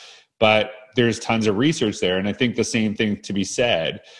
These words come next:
when we as administrators take that opportunity to recognize those little moments that, you know, why does a kid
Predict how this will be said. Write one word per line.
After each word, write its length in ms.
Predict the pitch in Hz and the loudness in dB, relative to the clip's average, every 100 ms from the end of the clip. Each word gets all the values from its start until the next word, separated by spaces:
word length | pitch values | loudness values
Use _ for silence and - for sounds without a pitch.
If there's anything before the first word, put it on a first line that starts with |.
| - _ _ | -20 _ _
when 400 | 104 104 101 101 | 0 0 0 0
we 140 | 110 | 2
as 120 | 110 98 | 2 0
administrators 880 | 95 113 120 - 98 95 95 90 - _ _ _ _ _ _ _ | 0 0 0 0 0 2 0 -4 -10 _ _ _ _ _ _ _
take 220 | 147 139 | -2 2
that 100 | 143 | 2
opportunity 460 | 123 120 101 110 | 2 0 -2 0
to 160 | 107 110 | 0 0
recognize 640 | 98 117 123 110 101 101 | 2 2 2 0 0 0
those 180 | 101 98 | 0 0
little 160 | 104 101 | 2 2
moments 400 | 101 101 92 - | 2 0 -2 0
that, 260 | 98 95 | 0 0
you 60 | 107 | 0
know, 160 | 101 107 | -2 -2
why 320 | 104 104 113 | 0 2 2
does 220 | 117 107 | 2 0
a 80 | 110 | -2
kid 320 | - 104 95 | 0 -2 -2